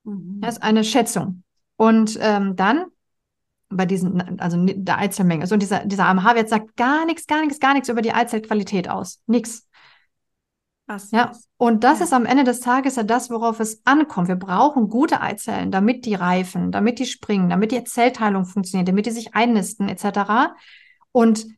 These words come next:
Speaker 2: die Eizellenmenge können wir nicht mehr beeinflussen. Wir kriegen keine Eizellen, das, aber wir können nicht, die nicht nachproduzieren, ne? Das geht
Speaker 1: Mhm.
Speaker 2: nicht. Aber wir haben einen Einfluss auf unsere Eizellqualität, weil wir unsere
Speaker 1: Mhm.
Speaker 2: Zellqualität haben wir immer einen Einfluss.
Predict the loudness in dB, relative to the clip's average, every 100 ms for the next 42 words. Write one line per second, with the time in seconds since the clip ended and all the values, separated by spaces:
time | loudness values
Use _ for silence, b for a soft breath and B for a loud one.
0 | _ -2 2 0 2 2 4 4 4 4
1 | 4 4 2 0 0 -2 -4 -4 0 2
2 | 4 4 2 2 -2 0 2 0 0 0
3 | 2 2 2 0 2 2 2 2 0 -2
4 | -8 -6 -8 -6 -6 2 2 0 -4 -4
5 | -2 0 2 0 -4 B B B _ 4
6 | 6 6 4 2 -2 0 2 2 0 -2
7 | -2 -2 -4 -6 -4 -2 2 2 2 0
8 | -4 -4 -2 -2 0 0 -2 -2 -2 0
9 | 0 0 -2 0 2 2 0 -2 -2 -2
10 | -2 -2 0 2 2 2 2 0 -2 -12
11 | -16